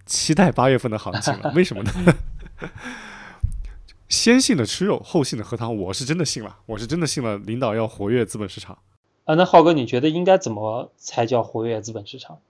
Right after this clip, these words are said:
Speaker 1: 就我觉得活跃，你，你活跃，首先，我，我觉得有几个指标嘛。就第一，就你一定要有指数效应，就是你看到这个大盘指数在涨。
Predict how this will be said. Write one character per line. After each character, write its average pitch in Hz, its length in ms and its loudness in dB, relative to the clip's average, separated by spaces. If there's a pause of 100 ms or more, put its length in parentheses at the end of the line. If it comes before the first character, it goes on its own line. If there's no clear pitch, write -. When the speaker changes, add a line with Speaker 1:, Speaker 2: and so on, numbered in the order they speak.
(840)
Speaker 1:
就 262 140 -4
我 143 100 0
觉 113 80 -2
得 226 80 2
活 113 200 -2
跃， 202 200 6
你， 175 160 -12
你 151 100 -4
活 120 240 -2
跃， 220 120 4
首 101 160 -6
先， 147 200 -2 (640)
我， 226 320 -14
我 147 180 0
觉 175 100 4
得 220 40 6
有 240 60 2
几 - 120 -4
个 98 80 -4
指 - 160 -6
标 120 220 2
嘛。 113 160 -8
就 - 140 -6
第 185 320 0
一， - 80 -4 (760)
就 190 120 -2
你 127 320 -2 (340)
一 151 140 -4
定 208 80 4
要 196 80 4
有 208 60 2
指 104 260 -4
数 208 200 2
效 110 220 2
应， - 140 -14 (500)
就 - 100 -2
是 185 80 2
你 156 60 2
看 175 180 0
到 170 60 0
这 170 80 -2
个 170 60 -4
大 - 120 -6
盘 151 200 0
指 - 180 -2
数 - 180 -8
在 101 140 -6
涨。 - 180 -12